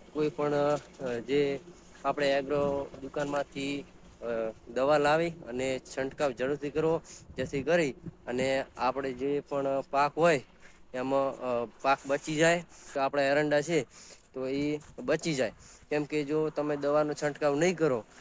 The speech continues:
તો ધીમે ધીમે, અ, ઈયળ છે એનો, અ, વધારે પડશે. કેમ કે ઈયળ વસ્તુ એવી છે કે એ એરંડા ખાઈ જાય એટલે કે ઝડપી વિકાસ થાય અને આખામાં ફેલાઈ જાય છે. તો જે આપણે એરંડા બીજા હોય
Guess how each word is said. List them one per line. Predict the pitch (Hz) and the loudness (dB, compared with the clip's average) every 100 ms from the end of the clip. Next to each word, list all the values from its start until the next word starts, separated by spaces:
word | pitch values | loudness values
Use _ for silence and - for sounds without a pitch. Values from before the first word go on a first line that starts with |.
| - - | -12 -6
તો | 135 | -4
ધીમે | 127 139 143 | 0 0 0
ધીમે, | 135 151 156 156 | 0 2 2 2
અ, | - 135 127 123 123 123 | -2 -2 0 0 -2 -6
ઈયળ | 131 151 156 | 0 2 4
છે | 175 151 123 - - - - - | 4 4 2 -10 -20 -20 -20 -4
એનો, | 147 151 156 151 147 139 131 131 - | 0 2 2 2 2 2 0 -4 -6
અ, | |
વધારે | 127 113 113 135 156 170 | -4 -2 0 4 4 4
પડશે. | 165 170 175 185 180 - - - - - | 2 2 0 -2 -4 -18 -20 -20 -20 -4
કેમ | 151 | -2
કે | 147 156 | 0 0
ઈયળ | 143 151 160 | 0 0 0
વસ્તુ | 156 160 - 170 | 0 -4 -2 2
એવી | 185 190 | 4 4
છે | 143 120 - - - - - | 2 -4 -6 -18 -20 -18 -4
કે | |
એ | 147 156 156 160 143 | 0 2 0 0 2
એરંડા | 147 160 160 160 | 2 2 2 0
ખાઈ | 151 165 165 | 2 0 2
જાય | 151 143 | 4 4
એટલે | 139 147 | 2 -2
કે | 143 | -4
ઝડપી | 127 131 - 160 160 160 - - - - | -2 -2 -2 -2 0 -2 -8 -20 -20 -14
વિકાસ | 123 151 165 | -6 -2 -2
થાય | - 170 180 180 | 2 4 4 2
અને | 156 151 151 | 0 0 2
આખામાં | 147 147 165 160 | 0 0 0 0
ફેલાઈ | 170 190 196 165 | 4 6 8 6
જાય | 147 | 4
છે. | 143 143 - - - - | 2 -4 -8 -20 -20 -8
તો | 147 143 | -4 -2
જે | 143 | 0
આપણે | 143 156 139 | 0 0 0
એરંડા | 147 147 147 147 | 2 2 0 0
બીજા | 143 143 151 | 0 2 4
હોય | 175 123 | 4 2